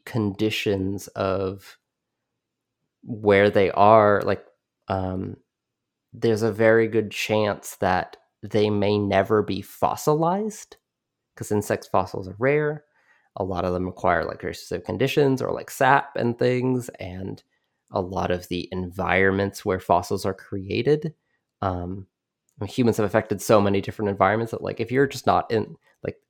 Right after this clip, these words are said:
we've removed a lot of environments that would allow for fossils to be created by, like, changing land use and, like, using so much of the land in a way that doesn't let things, like, slowly settle into becoming a fossil. And so not only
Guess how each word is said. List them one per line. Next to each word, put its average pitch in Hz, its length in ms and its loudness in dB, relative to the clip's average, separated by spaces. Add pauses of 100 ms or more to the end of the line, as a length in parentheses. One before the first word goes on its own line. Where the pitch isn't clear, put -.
we've 113 300 0
removed 127 640 8
a 85 80 2
lot 104 260 4
of 107 100 0
environments 98 520 -4
that - 140 -6
would 101 140 -6
allow 85 240 2
for 120 160 -2
fossils 120 360 0
to - 80 -16
be 139 100 -4
created 139 420 -4
by, - 140 -2
like, - 320 -10 (220)
changing 98 480 0
land 85 380 -2
use 147 340 -8
and, 98 120 -6
like, - 180 -10
using 104 400 0
so 98 260 0
much 95 240 0
of 101 100 -10
the 92 80 -2
land 101 400 -4
in 113 80 -10
a 101 40 2
way 98 180 -4
that 107 140 -10
doesn't - 280 -6
let 101 200 -6
things, 101 280 -8
like, - 220 -18 (480)
slowly 104 680 0
settle 110 500 2
into 107 200 -4
becoming 110 400 -4
a 110 60 -8
fossil. 113 500 -6 (800)
And 113 200 2
so 110 460 4 (600)
not 110 180 0
only 120 520 2